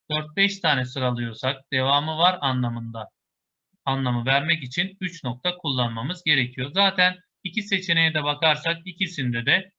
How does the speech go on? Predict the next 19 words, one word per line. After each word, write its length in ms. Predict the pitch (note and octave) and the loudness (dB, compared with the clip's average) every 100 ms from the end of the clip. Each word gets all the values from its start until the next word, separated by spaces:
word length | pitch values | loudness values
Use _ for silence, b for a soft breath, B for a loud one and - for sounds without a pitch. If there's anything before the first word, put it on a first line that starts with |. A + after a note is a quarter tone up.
| _ F#3 | _ -6
üç 220 | F#3+ - | -6 -4
nokta 360 | C#3+ - F3 | -6 -4 -8
kullanılmış. 640 | F3 D#3+ C3 A#2 A2+ E3 D#3+ _ _ _ _ _ _ _ _ _ _ _ | -2 0 2 0 -2 -6 -8 _ _ _ _ _ _ _ _ _ _ _
Şimdilerde 680 | - A3+ A3+ G#3 G3 F3+ F#3+ | -4 0 2 6 6 6 4
ailelerin 720 | E3 E3 E3+ E3+ F3 F#3 F#3+ | 6 6 4 2 2 0 0
bunları 440 | E3+ E3 E3+ E3 | 0 0 0 2
ne 120 | F#3 G3+ | 0 0
kadar 300 | E3 D3 B2 | 0 0 0
gerçekleştirdiği 1160 | B2+ C3+ C3 C#3 - C3+ B2 C#3 B2+ D3 G3+ | 0 0 0 -6 -2 -4 -4 -4 -2 0 -2
tartışılır. 640 | G3+ C#3 C#3 C3+ B2+ A#2+ C3+ - _ _ | 4 4 4 -4 -6 -4 -6 -8 _ _
Tamamlanmış 720 | E3+ F#3 G#3 G3+ G3+ G3+ G3+ - | 0 2 4 4 4 2 0 -2
bir 220 | F#3 C3+ | -2 -2
cümle 340 | C3+ C#3+ E3 | -2 2 4
var. 220 | F#3 B2+ B2 _ _ _ C3 | 4 2 0 _ _ _ -4
Tamamlanmış 600 | C#3+ E3 F3 F3+ G3 G3+ F#3+ | 0 0 2 0 0 -2 -4
cümlelerin 460 | F3 F3 F3 F#3 | -2 0 -2 -4
sonuna 520 | - E3 D#3+ C3 D3 - _ - | -4 -2 0 2 0 -4 _ -6
nokta 440 | C3 B2+ - G3 G3 | -2 -2 0 -2 0
kullanılır. 540 | F3+ C3+ A#2+ G#2+ | 0 2 0 -4